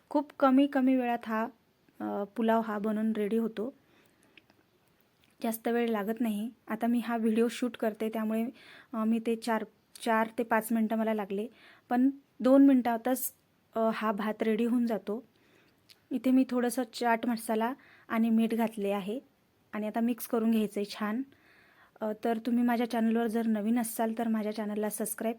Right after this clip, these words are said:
करा, बेल आयकॉनला प्रेस करा, ज्यामुळे तुम्हाला माझ्या नवनवीन रेसिपींचा आस्वाद घेता येईल. तर झाकण ठेवून मी थोडंसं परतून घेतलेलं आहे त्याला. आणि वाटाणे आणि जे काही शिमला मिरची आहे, टोमॅटो आहे, ते सर्व शिजून झालेलं आहे,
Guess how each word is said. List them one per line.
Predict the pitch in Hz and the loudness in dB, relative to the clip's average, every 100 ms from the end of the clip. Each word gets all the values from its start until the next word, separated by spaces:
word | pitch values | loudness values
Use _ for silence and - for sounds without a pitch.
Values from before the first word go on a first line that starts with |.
| - | -4
करा, | 254 254 269 - - - | -4 -4 -8 -16 -20 -6
बेल | 214 214 | -2 0
आयकॉनला | 220 208 226 220 | 0 0 -2 -2
प्रेस | 214 - 233 247 | -2 -2 -2 0
करा, | 262 262 247 | -2 0 0
ज्यामुळे | 233 226 226 | 0 2 0
तुम्हाला | 226 226 226 | 0 -2 0
माझ्या | 226 226 | 0 0
नवनवीन | 220 214 214 220 | 0 -2 -4 -2
रेसिपींचा | 220 220 220 220 208 214 | -2 -2 -4 -8 -6 -6
आस्वाद | 202 - 233 | -6 -6 -4
घेता | 226 220 233 | -2 -2 0
येईल. | 233 254 - - - _ _ _ _ _ _ _ - | -2 -4 -12 -20 -20 _ _ _ _ _ _ _ -2
तर | 226 220 | -2 0
झाकण | 208 214 262 262 | -4 -2 4 4
ठेवून | 254 262 | 4 4
मी | 254 247 | 4 2
थोडंसं | 247 240 | -2 -2
परतून | 233 226 208 226 | 0 0 2 2
घेतलेलं | 214 214 214 240 | 0 0 -2 -2
आहे | 240 | -2
त्याला. | 226 214 220 277 - - - | -2 -4 -6 -10 -18 -20 -14
आणि | - 226 | -6 -2
वाटाणे | 240 220 226 226 240 294 - | 0 0 2 0 0 -4 -6
आणि | 220 220 214 | -4 -2 -2
जे | 220 | -2
काही | 226 233 | -2 -4
शिमला | 233 240 226 233 | -2 2 4 4
मिरची | 233 226 226 | 2 -2 -2
आहे, | 220 220 226 _ _ | -2 -2 -4 _ _
टोमॅटो | 233 220 220 226 | -4 -2 -2 -2
आहे, | 233 214 226 | -2 -2 -4
ते | 233 | -4
सर्व | 226 226 214 226 | -4 -2 -2 -2
शिजून | 226 202 220 214 | -2 -2 0 0
झालेलं | 190 196 220 | -2 -4 -2
आहे, | 240 202 | -2 -4